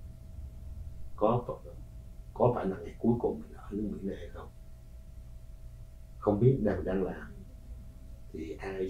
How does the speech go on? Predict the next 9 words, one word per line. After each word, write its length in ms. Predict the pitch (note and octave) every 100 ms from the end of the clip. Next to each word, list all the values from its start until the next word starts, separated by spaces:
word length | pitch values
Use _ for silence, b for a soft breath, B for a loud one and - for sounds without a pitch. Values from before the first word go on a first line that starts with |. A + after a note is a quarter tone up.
| -
có 140 | F2+ -
vào 460 | - - - - - - - - - - - - - - - - - - -
để 140 | - -
mà 60 | -
bắt, 140 | - - - - - - - - - -
mà 80 | -
giam 260 | F#2 F#2 F#2
giữ 160 | D2+ G2
mình 240 | G#2